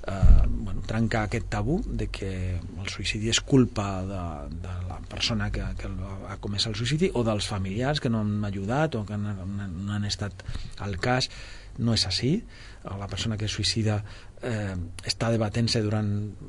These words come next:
un, un temps determinat de temps entre la vida i la mort, està, i, i, i és cert que, que se'ns dona una oportunitat de, de, de, de, d'intervenir, però al final, lo que, si, si el,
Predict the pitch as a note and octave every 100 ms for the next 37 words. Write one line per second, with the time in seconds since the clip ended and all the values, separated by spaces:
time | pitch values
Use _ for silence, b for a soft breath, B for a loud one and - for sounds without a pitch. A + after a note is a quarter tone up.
0 | - C3+ B2+ - - - - - B2 G#2+
1 | A2+ A2+ G#2+ A2 G#2 G2+ A2 G#2+ G2+ G#2+
2 | G2 G#2+ G#2 G2+ G#2 G#2 G2 F#2 G#2 -
3 | - G#2 E2 A2 A2 A2+ G#2+ A#2+ A#2 A#2
4 | B2 A2+ A#2+ A2 G2 A2 A#2+ G2+ B2 B2
5 | A#2 A2 G2+ F2+ G2+ G#2 F2+ F2+ F2+ F2+
6 | F#2 F2+ F#2+ F#2 F2+ E2+ E2+ E2+ F2+ -
7 | G2+ G2 F#2 G2+ G#2 D#3 B B B B
8 | B - A#2 G#2 G#2 G#2 G2+ F#2 - A2
9 | - G#2+ G#2+ B2+ D3 G#2+ G#2 G2+ F#2 -
10 | - - - - - - A2 G2 F#2 -
11 | G#2